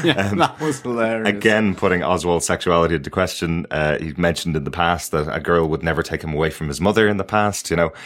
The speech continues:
Speaker 2: uh, I like the idea here that, uh, there's a little play on that in the episode itself.
Speaker 1: Absolutely. That was really good. I must say, I absolutely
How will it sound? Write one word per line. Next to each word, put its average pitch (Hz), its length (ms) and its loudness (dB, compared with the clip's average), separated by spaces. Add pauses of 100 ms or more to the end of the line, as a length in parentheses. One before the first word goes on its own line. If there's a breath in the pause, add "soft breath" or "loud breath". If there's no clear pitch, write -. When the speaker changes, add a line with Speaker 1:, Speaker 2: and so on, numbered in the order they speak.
(140 loud breath)
Speaker 2:
uh, 82 220 2
I 87 80 2
like 85 220 2
the 82 160 0
idea 76 340 0
here 73 160 -2
that, 69 240 -6
uh, 67 140 -4
there's 67 180 -10
a 71 60 -6
little 71 180 -8
play 80 320 2
on 76 120 2
that 65 160 -2
in 64 60 -10
the 64 80 -8
episode 58 300 -10
itself. 57 320 -10
Speaker 1:
Absolutely. 117 600 4
That 139 240 2
was 139 160 -2
really 117 440 4
good. 101 460 0
I 107 60 -2
must 113 260 0
say, 95 220 -2
I 95 180 -2
absolutely 101 800 -4